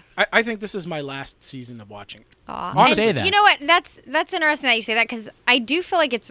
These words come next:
Speaker 2: reaching a saturation point. Like, I guess 'cause I was watching, um, the one where Chris Harrison, like, brought all the
Speaker 1: Mm-hmm.
Speaker 2: girls on who had been, and I guess it was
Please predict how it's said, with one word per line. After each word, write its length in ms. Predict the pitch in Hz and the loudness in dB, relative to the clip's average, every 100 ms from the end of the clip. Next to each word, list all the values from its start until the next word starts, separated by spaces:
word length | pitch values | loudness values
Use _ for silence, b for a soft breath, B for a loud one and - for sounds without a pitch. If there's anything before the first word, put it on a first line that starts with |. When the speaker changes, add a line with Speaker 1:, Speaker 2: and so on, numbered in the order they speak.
| - | -12
Speaker 2:
reaching 420 | 196 208 - 214 | -10 -8 -6 -6
a 60 | 190 | -2
saturation 540 | 196 185 190 180 202 | 0 0 -2 -4 -6
point. 260 | 196 180 - | -6 -6 -4
Like, 160 | 220 | 0
I 100 | 226 | 2
guess 300 | 220 233 233 | 4 4 2
'cause 160 | - 220 | -4 -2
I 60 | 214 | 0
was 120 | 202 | 2
watching, 640 | 208 208 - 220 202 190 185 b b b b b b _ - | 2 2 2 0 0 -2 -12 b b b b b b _ -4
um, 440 | 185 175 165 165 - - | 0 0 0 -6 -14 -8
the 180 | 220 247 | -2 2
one 160 | 285 | 4
where 140 | 262 220 | 2 0
Chris 180 | 233 | -2
Harrison, 420 | 208 196 202 208 196 | -2 0 0 -4 -4
like, 220 | 180 - | -6 -2
brought 360 | 185 180 - - _ | 2 2 0 -8 _
all 140 | 208 190 | -2 0
the 80 | 196 | 2
Speaker 1:
Mm-hmm. 60 | |
Speaker 2:
girls 180 | 196 196 | 2 0
on 120 | 190 | 0
who 40 | 196 | -2
had 140 | 185 | 0
been, 180 | 247 262 | 2 4
and 120 | 226 | 4
I 40 | 208 | 2
guess 220 | 220 - | 2 0
it 80 | 214 | -4
was 180 | 190 | -6